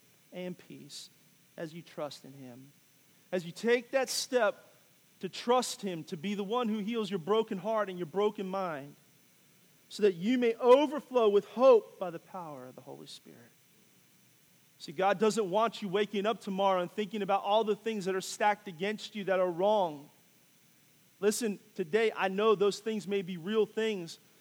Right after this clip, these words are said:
but he doesn't want you to see it through the lens of hopelessness. What he wants you to do is to be empowered by his Holy Spirit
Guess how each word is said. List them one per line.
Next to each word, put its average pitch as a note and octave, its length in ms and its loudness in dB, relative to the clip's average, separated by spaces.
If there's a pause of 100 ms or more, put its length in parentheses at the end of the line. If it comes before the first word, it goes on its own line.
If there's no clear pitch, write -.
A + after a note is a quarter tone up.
(140)
but F3 100 -4
he F3+ 60 -4
doesn't A3+ 340 2
want A#3 260 -2
you G#3 100 -8
to G#3 40 -4
see A#3 280 -6
it G#3+ 120 -10
through A3 120 -6
the G3+ 100 2
lens G#3 320 0
of D#3+ 80 -8
hopelessness. G3 800 0 (1400)
What D#3 100 -14
he D#3+ 80 -12
wants G3 340 -6
you F#3 60 -12
to E3+ 60 -12
do E3+ 180 -4
is E3 120 -8
to D#3 100 -20
be D3+ 120 -12
empowered E3 400 -8
by D3 140 -8
his C#3+ 120 -12
Holy D#3+ 220 -14
Spirit E3 440 -14